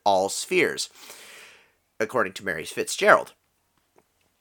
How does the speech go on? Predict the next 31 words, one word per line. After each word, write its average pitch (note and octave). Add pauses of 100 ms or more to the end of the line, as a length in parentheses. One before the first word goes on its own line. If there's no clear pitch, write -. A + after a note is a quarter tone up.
(220)
They D#3+
also G#3+
feared F#2
that C3
the C#3
Americans F3
would B2+
directly B2+
target A#2
the A#2+
Soviet D3+
Union A2
with G#2+
space-borne G2
weapons. F#3 (120)
Not C3+
only F3+
would D3+
missile D3+
defense B2
give A#2+
the A#2+
Americans A2
first A#2+
strike G2+
capability B2
with G#2
no G#2+
fear G#2+
of F#2+
retaliation, A2+